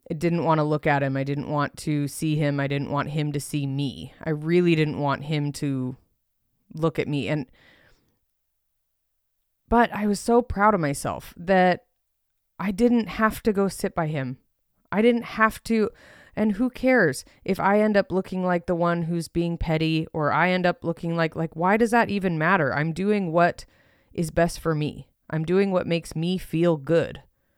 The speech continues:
you know? And I don't think there's anything petty about it.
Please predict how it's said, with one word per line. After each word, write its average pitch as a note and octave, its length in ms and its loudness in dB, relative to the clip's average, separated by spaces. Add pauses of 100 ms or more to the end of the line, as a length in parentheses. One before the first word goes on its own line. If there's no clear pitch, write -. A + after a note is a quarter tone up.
(840)
you D#3 120 -4
know? D3+ 260 0
And G3+ 140 2
I G3+ 80 6
don't A3 240 2
think A3 160 0
there's F#3+ 180 2
anything G3+ 400 0
petty G#3 460 2
about G3+ 360 4
it. - 220 0